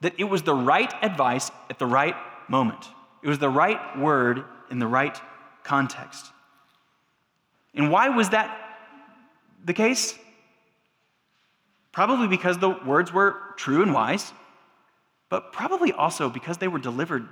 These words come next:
gently. They were delivered with care and with love. Ephesians four fifteen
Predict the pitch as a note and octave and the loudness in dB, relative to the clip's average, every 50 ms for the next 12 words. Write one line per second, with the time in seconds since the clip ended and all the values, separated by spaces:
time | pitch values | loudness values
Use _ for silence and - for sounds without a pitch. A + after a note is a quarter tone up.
0 | - - - - - B2 B2 - - - - _ _ _ _ _ _ _ _ _ | -20 -20 -16 -12 -12 -12 -12 -12 -16 -20 -20 _ _ _ _ _ _ _ _ _
1 | _ _ _ _ _ _ _ _ - - D#3+ D3+ C#3 C3+ C3 D3 D3+ D3 C#3 B2 | _ _ _ _ _ _ _ _ -8 -6 -4 -4 -2 -2 -2 -2 0 0 0 -2
2 | A2+ - - - - A2+ - - - _ _ - - - B2+ B2 A#2+ A2 - B1+ | -2 -4 -10 -18 -18 -18 -18 -18 -20 _ _ -18 -14 -10 -6 -6 -6 -6 -8 -10
3 | C2 - - _ _ _ _ _ - A#2+ A2+ G#2+ G#2 - A2+ A2+ A#2 A2+ G#2+ - | -16 -20 -20 _ _ _ _ _ -14 -12 -12 -12 -10 -10 -6 -4 -4 -4 -4 -8
4 | - - - - - _ _ _ _ _ _ _ _ _ _ _ _ _ _ _ | -18 -20 -20 -20 -20 _ _ _ _ _ _ _ _ _ _ _ _ _ _ _
5 | _ _ _ _ _ _ _ _ _ _ _ _ _ B2+ C3 C3+ C3 B2 A2+ A2 | _ _ _ _ _ _ _ _ _ _ _ _ _ -8 -4 -4 -2 -2 -4 -6
6 | - - C3+ B2 A2+ - - A#2+ - - - C#3 C3+ A2+ A2 G#2+ G#2 - | -6 -6 -4 -4 -4 -4 -8 -16 -12 -6 -2 -2 0 -2 -2 -6 -10 -14